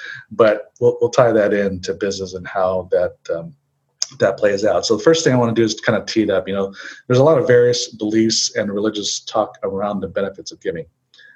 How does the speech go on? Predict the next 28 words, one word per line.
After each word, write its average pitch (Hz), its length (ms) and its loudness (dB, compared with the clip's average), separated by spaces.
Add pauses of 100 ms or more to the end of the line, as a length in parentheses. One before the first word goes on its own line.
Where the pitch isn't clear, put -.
(240)
Um, 92 260 -6
like, 92 160 -8
you've 104 120 -6
heard 113 160 2 (240)
about 104 180 -2
karma, 104 400 -2 (180)
right? 92 300 -2
What 101 100 -10
comes 104 240 -6
around 98 360 -6
goes 101 260 -8
around. 98 280 -4
So 101 180 -2
if 98 120 -4
you 98 80 -10
do 101 300 -6
bad 98 400 -4
things 98 300 -6
to - 80 -14
some 101 240 -6
people, 101 420 -2
that 92 160 -2
is 92 100 -14
gonna 95 180 -10
come 95 180 -10
back 98 240 -4
at 104 260 -4
you. 131 120 -2